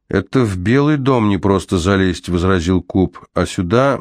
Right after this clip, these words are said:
невозможно. Если Вавилон не сошел с ума и не оставил заднюю дверь открытой, дело закончено». Жизель забрала у него бинокль. «Брось, Куб.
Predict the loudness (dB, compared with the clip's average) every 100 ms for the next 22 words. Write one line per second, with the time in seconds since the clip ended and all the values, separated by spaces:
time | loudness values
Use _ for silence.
0 | -2 0 2 2 0 0 2 0 0 -4
1 | -6 -10 _ _ _ _ _ _ -6 -2
2 | 0 0 0 2 0 0 0 0 -2 0
3 | 0 0 0 2 2 2 0 -2 0 0
4 | 2 2 0 0 2 0 2 2 2 -2
5 | -2 -2 0 0 2 2 2 0 -2 -2
6 | -2 -2 -8 -10 -12 _ _ _ _ _
7 | _ -8 -4 -2 0 0 0 0 2 2
8 | 2 0 0 0 0 0 -4 -10 -10 _
9 | _ _ -6 0 0 0 -2 -2 -2